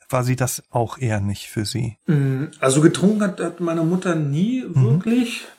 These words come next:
Speaker 2: Ähm, so, ich würde sagen, das ganz Normale,
Speaker 1: Mhm.
Speaker 2: wie man's irgendwie mal so macht. Aber, ähm, ich erinnere mich nicht, dass sie so ein Alkoholproblem hatte.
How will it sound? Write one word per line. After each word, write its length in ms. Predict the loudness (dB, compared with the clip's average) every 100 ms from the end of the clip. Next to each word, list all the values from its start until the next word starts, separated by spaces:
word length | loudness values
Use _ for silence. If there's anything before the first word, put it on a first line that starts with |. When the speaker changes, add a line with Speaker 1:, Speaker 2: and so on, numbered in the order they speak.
| -4
Speaker 2:
Ähm, 260 | 0 0
so, 80 | 2
ich 160 | 2 4
würde 160 | 4 6
sagen, 220 | 4 2
das 140 | 0
ganz 260 | -2 -4 -4
Normale, 560 | -4 -4 -2 0 0 -2 0
Speaker 1:
Mhm. 300 | 0 4 2 0 -4
Speaker 2:
wie 80 |
man's 200 | -2 0
irgendwie 220 | 0 2 2
mal 140 | 0
so 100 | 0
macht. 320 | 0 0 0
Aber, 260 | 2 2 2 -6 -14 -16 _
ähm, 680 | 4 4 4 -2 -2 -4 -8 -14 -18 -12
ich 140 | -2
erinnere 200 | 4 6
mich 100 | 6
nicht, 200 | 6 6
dass 120 | 4 4
sie 200 | 6 6
so 100 | 4
ein 120 | 0
Alkoholproblem 720 | -2 0 0 0 0 2 2
hatte. 460 | 0 2 2 0